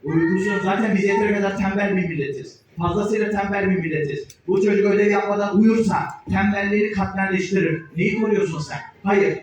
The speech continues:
Baba uyandıracak o çocuğu. Baba o çocuğu uyandıracak ve anne karışmayacak. Annenin karışacağı yer var ama burası değil.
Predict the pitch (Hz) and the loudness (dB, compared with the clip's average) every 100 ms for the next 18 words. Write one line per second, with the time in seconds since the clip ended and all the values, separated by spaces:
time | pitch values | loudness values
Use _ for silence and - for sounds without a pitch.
0 | 185 196 226 208 196 190 185 185 180 160 | -2 0 4 4 2 0 0 0 -2 -2
1 | 139 139 - - - - - 196 208 233 | -4 -6 -12 -18 -18 -16 -4 0 2 0
2 | 190 - 226 220 185 220 190 185 185 - | -2 0 0 2 0 2 2 0 -2 -4
3 | 220 208 196 202 196 180 156 151 135 120 | -4 -2 -2 -2 -2 -4 -6 -8 -10 -12
4 | - - - 196 226 233 226 233 233 226 | -18 -14 -4 0 2 0 0 -2 0 0
5 | 226 139 - - 185 190 190 180 165 156 | 0 -2 -6 -2 2 2 2 0 -2 -4
6 | - | -8